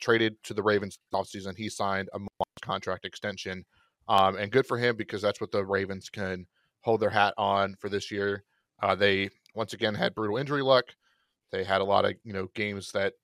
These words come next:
they probably should have won earlier in the season, and they lost the last second. And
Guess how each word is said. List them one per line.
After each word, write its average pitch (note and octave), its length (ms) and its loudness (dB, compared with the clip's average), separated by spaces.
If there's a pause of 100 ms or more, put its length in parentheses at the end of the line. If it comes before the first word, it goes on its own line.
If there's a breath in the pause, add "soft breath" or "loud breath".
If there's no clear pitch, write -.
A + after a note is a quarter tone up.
(180)
they G#2+ 60 -8
probably A#2+ 240 0
should B2 120 -2
have A2 60 0
won A2 160 0
earlier A2 260 0
in A2 60 -6
the G#2+ 60 -8
season, G#2 460 -8
and G2+ 120 -8
they G2 80 -6
lost G#2 360 0
the F#2+ 80 -8
last G2 280 -2
second. A2+ 320 2 (640 soft breath)
And G2 580 0